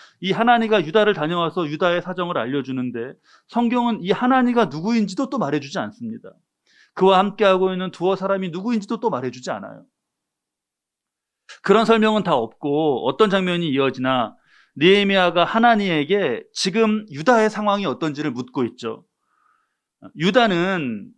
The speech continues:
우리 역사를 한번 떠올려 보시죠. 바벨론의 침입을 받아서 완전히 폐허가 되도록 망했습니다. 사람들은 바벨론으로 포로로 끌려갔고요. 그렇지만 칠십 년 후에 하나님의 약속하신 그 칠십 년이 되어서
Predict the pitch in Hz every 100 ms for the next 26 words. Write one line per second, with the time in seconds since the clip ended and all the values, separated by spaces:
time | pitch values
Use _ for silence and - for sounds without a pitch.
0 | _ 156 165 139 165 160 160 156 143 175
1 | 175 131 127 - 131 120 117 98 _ _
2 | _ _ _ - - - 156 214 220 214
3 | 214 233 233 220 175 151 151 147 151 170
4 | 127 160 208 202 202 - 277 262 240 202
5 | 202 170 120 175 - 131 107 - _ _
6 | _ _ _ _ _ _ _ - 208 214
7 | 190 180 180 208 233 - 127 151 175 170
8 | 170 170 214 208 185 262 247 180 123 -
9 | 104 - _ _ _ _ _ _ _ -
10 | 190 196 196 180 - 254 233 226 196 170
11 | 180 180 202 196 196 113 - 180 170 156
12 | 165 170 - 208 208 185 180 139 127 131
13 | 202 233